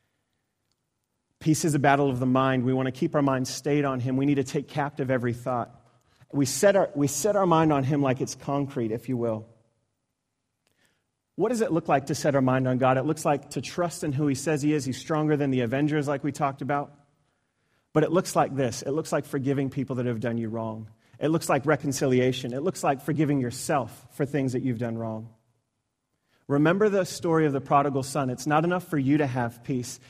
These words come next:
if your brother doesn't have peace. I always love the New Zealand phrase, "No worries." It's one of my favorites.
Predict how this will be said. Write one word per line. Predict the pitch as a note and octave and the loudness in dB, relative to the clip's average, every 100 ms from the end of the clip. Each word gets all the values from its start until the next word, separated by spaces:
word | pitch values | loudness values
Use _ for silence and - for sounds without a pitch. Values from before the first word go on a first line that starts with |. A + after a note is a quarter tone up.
| _ | _
if | C3 C3 | -6 -2
your | C3+ | -2
brother | A2 D3+ D#3 B2 A2+ - - _ _ _ _ _ _ _ _ _ _ _ _ _ - | 2 2 2 0 -4 -10 -20 _ _ _ _ _ _ _ _ _ _ _ _ _ -10
doesn't | - C#3 C#3 G#2+ | -4 -2 -2 -6
have | B2+ A2 - | -6 -6 -10
peace. | - G#2+ - - - _ _ _ _ _ _ _ _ _ _ _ _ _ _ _ _ _ - | -10 -10 -12 -16 -20 _ _ _ _ _ _ _ _ _ _ _ _ _ _ _ _ _ -2
I | B2+ | 4
always | C#3 B2+ | 4 4
love | C3+ B2 | 4 2
the | C3 | 2
New | B2+ | 2
Zealand | A#2 A#2+ A#2+ | 0 -2 -4
phrase, | B2+ A#2+ A2 | -2 -2 0
"No | A#2 A2+ | -2 -2
worries." | A2+ A2 A2 - - _ _ | -2 -4 -6 -12 -18 _ _
It's | _ | _
one | C3+ | -4
of | B2 | -4
my | A2 | -2
favorites. | A2+ G#2+ A2 - - | -4 -6 -8 -14 -20